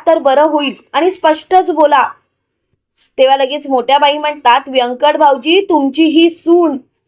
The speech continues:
माझ्या रूममध्ये घराचे प्रॉपर्टीचे पेपर शोधण्यासाठी आली होती."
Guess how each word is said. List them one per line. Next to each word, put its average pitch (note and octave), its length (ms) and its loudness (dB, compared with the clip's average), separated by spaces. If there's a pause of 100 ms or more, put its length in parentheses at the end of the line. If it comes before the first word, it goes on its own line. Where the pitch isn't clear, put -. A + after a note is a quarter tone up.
(220)
माझ्या C#4+ 460 2
रूममध्ये D#4 580 0
घराचे C#4+ 640 0
प्रॉपर्टीचे D4 800 0
पेपर C#4+ 480 0
शोधण्यासाठी D4 800 -2
आली D4 200 0
होती." C#4+ 520 -6